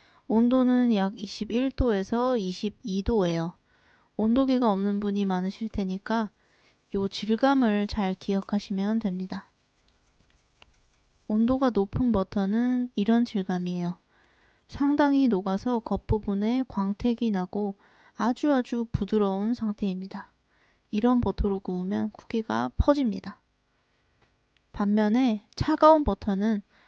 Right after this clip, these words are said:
손으로 눌렀을 때 꽤 단단한 느낌이고요. 온도는 십구 도 이하 정도. 휘퍼로 풀어도 잘 풀리지 않습니다. 이런 버터는 풀다가 손목이 망가집니다. 경험담이에요.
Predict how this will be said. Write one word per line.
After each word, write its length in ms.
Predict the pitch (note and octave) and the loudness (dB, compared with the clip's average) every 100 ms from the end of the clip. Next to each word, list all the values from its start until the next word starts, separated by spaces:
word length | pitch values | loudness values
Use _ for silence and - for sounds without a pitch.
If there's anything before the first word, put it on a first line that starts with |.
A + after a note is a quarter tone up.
| _ | _
손으로 440 | - D4 D4 C#4+ A#3+ | -4 0 2 2 0
눌렀을 580 | F#3 G3 G#3 - G3 | -2 0 -2 -4 -10
때 360 | G3 F#3+ F#3+ G3+ - | -6 -4 -2 -4 -2
꽤 160 | A#3+ | -2
단단한 720 | - - F#3+ G3+ A3 A3 B3+ | -2 -4 -2 0 2 2 2
느낌이고요. 760 | A#3 - F#3+ F#3 F#3 G3 A3 G#3+ _ _ _ _ _ _ _ - | 0 -2 -4 -4 -4 0 0 0 _ _ _ _ _ _ _ -4
온도는 640 | G#3+ A3+ A#3+ A#3 A#3+ A#3+ | 0 2 2 2 2 2
십구 480 | A#3 - - - G#3 | 0 -4 -8 -8 -6
도 320 | G#3+ G#3 G#3 | -2 -2 -2
이하 380 | G3+ G3+ A3 B3+ | -2 -4 0 -2
정도. 440 | B3 F3 F3 E3 F#3 - _ _ _ _ - | -2 -6 -4 -6 -8 -16 _ _ _ _ -4
휘퍼로 440 | C#4+ - C#4 C4 B3 | -2 2 6 6 4
풀어도 600 | - C4 G#3+ A3 C4+ - | 2 2 2 -2 -4 -6
잘 280 | - G3 F#3 - | -6 -2 -2 -2
풀리지 400 | C4 C4+ B3 A#3 | 0 0 0 -2
않습니다. 680 | F#3+ - - F#3 F#3+ G3 _ _ _ _ _ _ _ _ - | -2 -8 -10 -10 -10 -14 _ _ _ _ _ _ _ _ -2
이런 260 | G#3 A3+ | 2 4
버터는 500 | G3 - A3 G#3+ A3+ | 2 0 0 2 0
풀다가 600 | - - C#4 B3 A3+ A3 | -2 -4 0 0 0 -2
손목이 500 | G#3+ - C#4+ C4 B3 | -2 -2 0 0 0
망가집니다. 880 | A3 F3 F#3+ G#3+ - F3+ F3+ F#3 - _ _ _ _ _ | -2 -2 -2 -2 -2 -6 -6 -10 -18 _ _ _ _ _
경험담이에요. 800 | - G3+ G#3+ G3+ F3+ F3 F3 F3 | -2 2 2 2 0 -4 -4 -6